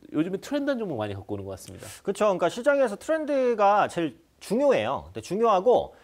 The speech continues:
Speaker 2: 이 트렌드가 뭐냐, 어떻게 해야 트렌드를 잡을 수 있냐, 이걸 한마디로 설명 못 드리는 게 되게 아쉬워요.
Speaker 1: 그거는 어떻게 보면 경륜이 아닐까라는 생각이 들어요.
Speaker 2: 그렇죠. 그래서 개인 투자분들께서도 제가 전에도 말씀드렸듯이 에이치티에스의 특징주,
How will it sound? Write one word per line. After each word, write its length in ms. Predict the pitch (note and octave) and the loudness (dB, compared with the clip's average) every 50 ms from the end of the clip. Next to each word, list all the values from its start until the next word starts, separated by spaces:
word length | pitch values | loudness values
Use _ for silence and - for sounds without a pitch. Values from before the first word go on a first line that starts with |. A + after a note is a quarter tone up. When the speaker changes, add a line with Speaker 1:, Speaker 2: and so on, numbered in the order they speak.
| _ _ _ | _ _ _
Speaker 2:
이 100 | F#3 F3+ | -6 -6
트렌드가 460 | - - D#4 F4 F4 D#4+ D#4 C4+ G#3 | -2 2 2 4 4 4 4 2 2
뭐냐, 560 | A#2+ A#2+ C#3+ F3 B3 C4+ A#3 A2+ D#2 D2+ - _ | 2 2 2 2 2 2 2 0 -2 -6 -12 _
어떻게 320 | - D3 F#3 - - - D#4 | 0 0 0 0 0 2 4
해야 100 | D#4 C4+ | 4 4
트렌드를 400 | C#4+ - D#4 D#4 D4 C4+ C4+ A#3 | 4 2 -2 -2 0 2 2 0
잡을 240 | - - D#3 E3 G3+ | 2 0 -2 -4 -4
수 140 | - - | -4 -4
있냐, 320 | F#3 D#3+ E3+ F3 C3+ D#2+ E2 | -4 -2 0 0 0 -2 -2
이걸 220 | C3 F#3 G#3+ A3 - | -2 0 2 2 2
한마디로 420 | C#4 D4+ D4+ D#4 D4+ A#3+ B3+ A#3 | 0 0 2 2 2 2 0 0
설명 300 | - C4+ D4 C#4+ C4 G3 | -2 -2 -2 0 -2 -2
못 160 | C3+ D3+ - | -2 -4 -2
드리는 260 | - G#3+ G#3+ G#3 G3+ | -2 0 0 0 0
게 80 | F#3+ G3 | -2 -2
되게 260 | G3 - F#3 A3 C4 A3 | -2 -2 -2 0 2 2
아쉬워요. 440 | C3+ - - A2 F2 D#2 C2+ C2 - - _ _ _ _ | 0 0 0 -2 -2 -2 -4 -6 -10 -18 _ _ _ _
Speaker 1:
그거는 400 | _ - D#3 G3+ A3 A3 A3 G#3 E3 | _ -4 -2 -2 -2 -2 -2 -4 -6
어떻게 220 | A2+ - - C3+ | -6 -8 -10 -12
보면 140 | C#3+ C#3+ A2+ | -12 -12 -14
경륜이 680 | - - - A#2 C3+ F3 G3 G#3+ A#3 A#3 A3 F3+ C#3+ | -16 -14 -12 -10 -8 -8 -8 -6 -6 -6 -4 -4 -4
아닐까라는 380 | A2 G2 F#2 F#2+ - F#2+ F#2 E2+ | -6 -6 -10 -12 -12 -12 -12 -12
생각이 260 | F#2+ F2 F2+ F#2 F2+ | -14 -14 -14 -14 -16
들어요. 140 | - - - | -14 -4 0
Speaker 2:
그렇죠. 380 | F#3 F3 - - - E2+ D2+ - | 0 0 0 -2 -8 -14 -14 -6
그래서 220 | - E3+ D#3+ F3 D#3+ | -6 -4 -4 -4 -2
개인 200 | - E3+ F#3 G3 | 0 0 0 0
투자분들께서도 840 | - A#3+ A#3+ A3+ F#3+ F3+ E3 F3 E3 - D#3+ C#3+ D#3 D3+ C3+ D3+ | 2 4 4 4 4 2 0 0 0 0 -2 -2 -2 -2 -2 -4
제가 200 | D3+ - C3+ C3 | -4 -2 0 -2
전에도 300 | C3+ - D3 E3+ F#3+ F3 | 0 0 0 0 2 4
말씀드렸듯이 720 | D#3 A2 G#2 - C#3+ B2 B2 A#2+ - - G#2 G#2 D#3 F#3+ G3+ - - _ - _ - | 2 2 2 -2 -4 -4 -4 -4 -4 -6 -8 -6 -6 -8 -8 -10 -20 _ -20 _ -2
에이치티에스의 800 | B2 D3+ D3+ - - - A3 G#3+ G3+ - - F#3 E3+ E3 D#3+ - | 0 0 0 -2 -2 0 2 2 2 -2 -2 0 0 0 0 0
특징주, 580 | - C#4+ - - D#4+ C#4+ A3 - - D2+ C#2 | -4 -8 -4 -2 -2 -2 -2 -2 -4 -10 -12